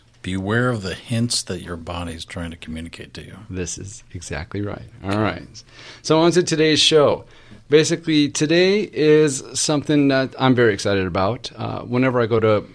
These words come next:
Speaker 2: dinner parties or events, uh, and people find out what I do, I tend to get bogged down with questions like, "How do I get better sleep?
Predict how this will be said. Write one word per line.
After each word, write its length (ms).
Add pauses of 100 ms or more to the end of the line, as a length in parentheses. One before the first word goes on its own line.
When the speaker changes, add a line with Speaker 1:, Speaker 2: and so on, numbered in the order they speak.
(140)
Speaker 2:
dinner 200
parties 460
or 100
events, 480
uh, 440 (260)
and 160
people 180
find 240
out 80
what 100
I 60
do, 180
I 60
tend 200
to 40
get 260
bogged 360
down 260
with 140
questions 440
like, 140
"How 140
do 100
I 60
get 160
better 180
sleep? 500